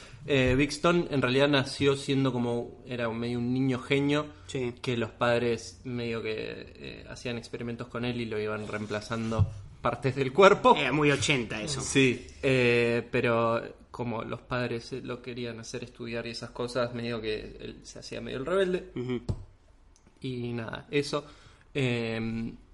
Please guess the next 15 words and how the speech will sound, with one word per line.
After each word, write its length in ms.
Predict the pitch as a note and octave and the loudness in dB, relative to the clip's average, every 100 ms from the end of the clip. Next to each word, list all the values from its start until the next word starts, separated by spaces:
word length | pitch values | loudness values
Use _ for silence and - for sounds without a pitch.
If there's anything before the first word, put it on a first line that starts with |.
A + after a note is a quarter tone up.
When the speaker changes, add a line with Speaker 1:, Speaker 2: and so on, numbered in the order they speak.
| - - - - - - - - | -20 -20 -20 -20 -20 -20 -20 -16
Speaker 1:
tiene, 880 | - D3 C#3+ C3 B2 A#2+ A#2 A2+ A#2 - - - - _ - _ - - - | 0 4 6 6 6 4 2 0 -2 -8 -20 -20 -20 _ -20 _ -20 -20 -14
o 40 | - | -4
sea, 200 | C3 B2 | -2 0
como 340 | B2 B2 B2 | 2 2 0
todos, 460 | - F#3+ F3 B2+ - | 2 4 4 2 2
todas 160 | G3 | 2
sus 200 | - C3+ | 2 -4
historias 640 | B2+ - - E3+ F3+ C#3+ - | -4 -2 0 4 4 4 0
giran 400 | - D3 D3 C3 | -4 0 2 2
principalmente 1200 | B2+ A#2+ B2 B2+ B2+ B2+ C#3 C3+ C#3+ C3 - - | 0 -2 0 0 2 2 0 2 4 4 0 -6
en 180 | A#2 A2 | -8 -6
cuanto 320 | A2 A2 G#2+ | -6 -4 -2
a 320 | A2 G#2+ G#2 - - - | -2 -2 -6 -14 -20 -14
él 380 | A#2+ A#2 A#2+ A#2+ | -6 -4 -4 -4
queriendo, 580 | G#2+ A#2 A2+ A2+ A2+ | -8 -6 -6 -8 -10